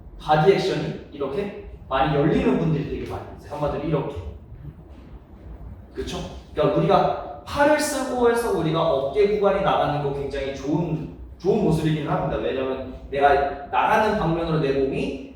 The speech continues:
앞으로 같이 열려야 되기 때문에. 근데 문제는 뭐냐면 이 내 몸의 모양이 완전히 이렇게 옆쪽으로 열린 상태에서 팔이 이렇게 올라가게 되면은 우리는 어깨를 사용하는 경우가 되게 많이 생기게 돼요. 그쵸?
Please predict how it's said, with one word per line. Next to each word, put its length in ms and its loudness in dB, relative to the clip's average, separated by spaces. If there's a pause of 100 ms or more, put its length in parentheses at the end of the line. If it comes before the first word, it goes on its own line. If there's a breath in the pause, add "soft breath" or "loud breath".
(200)
앞으로 300 0
같이 400 -2
열려야 340 8
되기 260 0
때문에. 320 -8
근데 240 -4
문제는 520 0
뭐냐면 540 -2 (120)
이 360 -6 (440)
내 360 6
몸의 280 4
모양이 520 -2 (160)
완전히 600 0
이렇게 320 -2
옆쪽으로 680 4
열린 320 2
상태에서 1000 -2
팔이 360 0
이렇게 260 0
올라가게 460 2
되면은 600 -4
우리는 240 -2
어깨를 560 -2
사용하는 460 0
경우가 400 -4
되게 140 -10
많이 180 -10
생기게 360 -10
돼요. 100 -12 (560)
그쵸? 200 -12